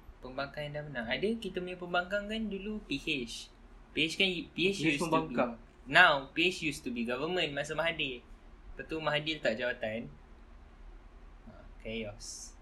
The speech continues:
Speaker 2: Ya. <laughs> Sebab
Speaker 1: So,
Speaker 2: dia tiba-tiba lah sebab
Speaker 1: tiba-tiba.
Speaker 2: kita pun terkejut juga, "Uish.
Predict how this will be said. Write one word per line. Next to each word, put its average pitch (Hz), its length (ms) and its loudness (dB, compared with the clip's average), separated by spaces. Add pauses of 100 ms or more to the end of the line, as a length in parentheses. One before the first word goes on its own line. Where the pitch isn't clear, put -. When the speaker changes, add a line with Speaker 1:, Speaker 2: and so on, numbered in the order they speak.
(880)
Speaker 2:
Ya. 117 480 -6 (560)
<laughs> - 240 -8 (1200)
Sebab 151 220 0
Speaker 1:
So, 147 80 0
Speaker 2:
dia 170 160 4
tiba-tiba 156 560 -4
lah 131 160 -4
sebab 120 140 -10 (120)
Speaker 1:
tiba-tiba. 117 300 -8
Speaker 2:
kita 107 160 -2
pun 147 160 -2
terkejut 135 340 -2
juga, 147 240 -2
"Uish. - 460 -4